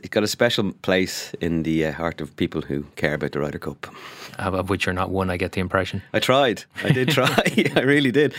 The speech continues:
Speaker 1: I thought after watching Tiger the week before, um, just on, with playing with Rory and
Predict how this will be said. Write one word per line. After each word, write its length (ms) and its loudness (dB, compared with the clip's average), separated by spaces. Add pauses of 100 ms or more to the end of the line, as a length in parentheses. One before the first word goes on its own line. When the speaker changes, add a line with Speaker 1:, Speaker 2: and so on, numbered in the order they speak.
(140)
Speaker 1:
I 100 6
thought 240 4
after 240 2
watching 320 2
Tiger 420 4
the 140 -4
week 180 2
before, 560 2 (180)
um, 200 0
just 220 -2
on, 120 2
with 300 -2
playing 240 2
with 80 0
Rory 340 2
and 280 -2